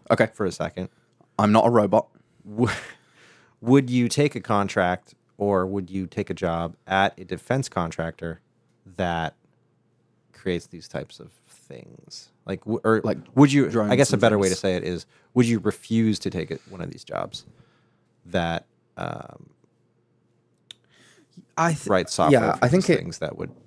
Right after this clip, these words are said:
Speaker 2: that are killing machines, let's say?
Speaker 1: Yeah. Um, it's a poignant question.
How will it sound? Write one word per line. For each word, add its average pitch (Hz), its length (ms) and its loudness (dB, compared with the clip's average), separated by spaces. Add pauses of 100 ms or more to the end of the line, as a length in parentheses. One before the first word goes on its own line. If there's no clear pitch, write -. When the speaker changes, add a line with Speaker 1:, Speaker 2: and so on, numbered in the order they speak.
Speaker 2:
that - 180 -8
are - 160 -4 (520)
killing 92 320 -2
machines, - 500 -10 (180)
let's - 140 -20
say? - 80 -18 (180)
Speaker 1:
Yeah. - 140 -12 (1400)
Um, 101 480 2 (260)
it's - 120 -4
a 104 40 -4
poignant 107 760 -4
question. - 540 -6